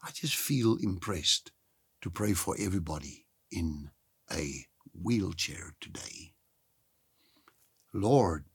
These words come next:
power in the name of Jesus Christ to those limbs that are not functioning well,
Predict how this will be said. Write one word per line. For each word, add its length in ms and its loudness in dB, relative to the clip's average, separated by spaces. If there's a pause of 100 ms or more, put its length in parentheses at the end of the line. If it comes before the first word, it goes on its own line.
(100)
power 640 0
in 180 -2
the 80 0
name 220 0
of 140 -6
Jesus 420 0
Christ 580 -6 (600)
to 100 0
those 360 6
limbs 400 4
that 160 -2
are 100 0
not 200 -2
functioning 600 -2
well, 380 -12